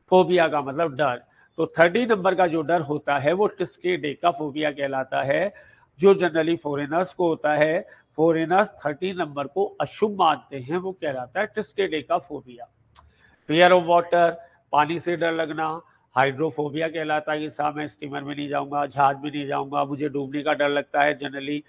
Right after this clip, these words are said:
राजस्थानी लोगों को लगता है क्योंकि हमने ना कोई झील देखी, ना कोई नदी देखी बढ़िया वाली।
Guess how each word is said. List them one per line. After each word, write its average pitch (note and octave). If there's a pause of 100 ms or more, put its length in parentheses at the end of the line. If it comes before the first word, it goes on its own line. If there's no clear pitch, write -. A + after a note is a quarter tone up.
(340)
राजस्थानी D#3+
लोगों D3+
को D3+
लगता C#3+
है D3+
क्योंकि C#3+
हमने C#3+
ना C#3
कोई D3
झील C#3
देखी, C#3+
ना C#3
कोई C#3 (480)
नदी D#3
देखी D#3
बढ़िया D#3
वाली। D3